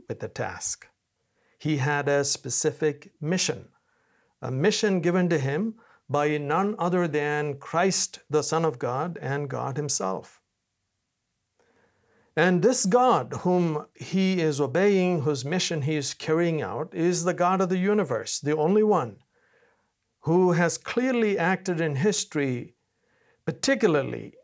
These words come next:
and most momentously when he raised Jesus Christ from the dead.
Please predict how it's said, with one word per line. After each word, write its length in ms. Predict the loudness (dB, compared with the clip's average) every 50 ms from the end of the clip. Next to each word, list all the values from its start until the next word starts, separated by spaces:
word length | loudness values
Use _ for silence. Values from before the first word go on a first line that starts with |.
| 0
and 240 | 2 2 2 2 2
most 480 | 2 4 4 4 2 0 -4 -10 -14 -10 -6
momentously 1080 | -2 -2 0 0 2 2 2 2 2 0 -2 -2 -2 -4 -6 -6 -6 -6 -6 -8 -10 -14 _ _ _ _ _ _ _ _ _
when 240 | -2 0 0 0 0
he 160 | 0 0 0
raised 460 | 0 0 0 0 0 -2 -4 -8 -6
Jesus 340 | -6 -4 -4 -4 -4 -6 -8
Christ 540 | -6 -6 -6 -4 -4 -4 -4 -6 -8 -10 -14 _
from 280 | _ -8 -8 -8 -8 -8
the 120 | -10 -8
dead. 420 | -4 -2 -2 -2 -2 -4 -6 -12